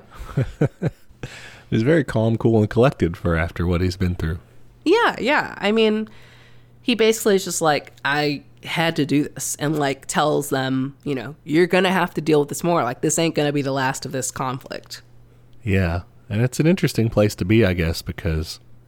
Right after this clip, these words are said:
Speaker 2: he kinda has to know how this is, you know, what's gonna happen to him at that point, you know?
Speaker 1: His state of mind in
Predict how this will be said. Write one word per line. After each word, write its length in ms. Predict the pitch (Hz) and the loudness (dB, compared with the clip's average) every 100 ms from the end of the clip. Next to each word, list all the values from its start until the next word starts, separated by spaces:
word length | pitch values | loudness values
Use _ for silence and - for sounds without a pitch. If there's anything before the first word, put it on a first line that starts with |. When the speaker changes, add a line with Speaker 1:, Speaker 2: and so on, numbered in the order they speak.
| - - - - - - - | -20 -20 -20 -20 -20 -20 -16
Speaker 2:
he 120 | - | -12
kinda 360 | - - 156 127 | -6 2 4 4
has 180 | 110 110 | 2 0
to 240 | - - | -4 -2
know 240 | 92 90 90 - - - - - - - - - - - - | 0 2 -2 -8 -20 -20 -20 -20 -20 -20 -20 -20 -20 -12 -2
how 140 | 98 | 0
this 200 | 92 90 | 2 -2
is, 260 | 82 - - - - - - - - | -6 -8 -12 -16 -20 -20 -20 -20 -6
you 120 | 117 | -4
know, 140 | 90 87 | -2 0
what's 180 | 98 - | -2 0
gonna 140 | 92 | -2
happen 240 | 92 90 82 | -2 -2 -2
to 60 | |
him 220 | 85 90 | 0 0
at 80 | 80 | -2
that 180 | 80 85 | -4 -6
point, 240 | 73 76 - - - - | -8 -12 -16 -20 -20 -8
you 80 | 95 | -4
know? 220 | 78 104 - - | -2 -4 -6 -10
Speaker 1:
His 400 | 117 202 269 240 | -6 -4 -4 -4
state 300 | - 247 370 | -6 -4 -2
of 120 | 370 | -2
mind 580 | 196 165 180 190 175 170 - - - - - - _ _ - | 0 2 2 4 2 0 -8 -20 -20 -20 -20 -20 _ _ 0
in 580 | 196 180 175 180 175 | 2 2 2 0 -2